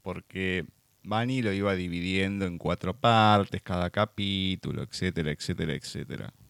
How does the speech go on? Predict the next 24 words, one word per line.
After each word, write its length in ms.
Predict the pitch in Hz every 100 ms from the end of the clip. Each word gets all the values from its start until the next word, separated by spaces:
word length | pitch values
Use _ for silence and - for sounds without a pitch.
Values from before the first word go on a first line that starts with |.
| _ _ - - _ _ _ -
Yo 220 | - 160
creo 340 | 165 165 160 -
que 440 | 214 117 120 -
no 300 | 110 113 127
hubo 460 | 135 135 131 123 - _ -
una 440 | 131 139 123 107
parte 720 | 110 110 113 - 104 90 98 - _ _ _ _ _ _ _ _ _ _ _ _ _ _ - -
de 440 | 76 95 92 87
ninguno 640 | 90 98 101 101 117 120 104
de 100 | 110
esos, 240 | 117 117
porque 180 | - 98
si 120 | -
lo 100 | 98
divise 380 | 95 101 113 -
en 180 | 107 107
cuatro, 800 | - 120 120 117 113 110 104 101
bueno, 480 | 104 104 104 101 92
alguna 320 | 95 104 92
puede 200 | 104 95
zafar, 380 | - 82 104 98
pero 180 | 92 92
no 120 | 104
hubo 280 | 123 110